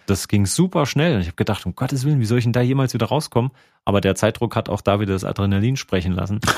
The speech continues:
Speaker 1: Ähm, wo sowas nicht so gut funktioniert, ist, wenn du Kumpels hast, die dir immer ein bisschen Druck machen und sowas sagen wie, „Hey Mann, hier, du kannst ja, es ist gelb hier, da kannst du noch rüber, was machst du hier, du
Speaker 2: Mhm.
Speaker 1: hältst jedes Mal an.“
Speaker 2: Ja, ja.
Speaker 1: Äh.
Speaker 2: Ja, ja,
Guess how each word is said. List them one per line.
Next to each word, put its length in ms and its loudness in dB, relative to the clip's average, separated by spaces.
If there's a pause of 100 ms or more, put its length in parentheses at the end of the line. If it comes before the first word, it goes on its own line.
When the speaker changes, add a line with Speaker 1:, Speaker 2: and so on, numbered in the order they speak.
(720)
Speaker 1:
Ähm, 360 2 (360)
wo 160 4
sowas 360 2
nicht 360 4
so 140 2
gut 220 4
funktioniert, 680 2
ist, 440 0
wenn 140 4
du 80 2
Kumpels 380 0
hast, 300 0
die 280 2
dir 120 2
immer 120 2
ein 60 2
bisschen 180 0
Druck 220 -2
machen 220 0
und 80 0
sowas 220 0
sagen 260 0
wie, 160 -2
„Hey 260 -4
Mann, 320 -2
hier, 160 2
du 80 2
kannst 160 0
ja, 60 0
es 200 -2
ist 180 -4
gelb 340 0
hier, 120 4
da 120 2
kannst 200 -2
du 40 2
noch 160 0
rüber, 340 4
was 140 -2
machst 240 0
du 80 6
hier, 180 6
du 60 4
Speaker 2:
Mhm. 60 4
Speaker 1:
hältst 180 4
jedes 180 2
Mal 120 2
an.“ 180 2
Speaker 2:
Ja, 160 4
ja. 260 4
Speaker 1:
Äh. 300 4
Speaker 2:
Ja, 200 2
ja, 280 0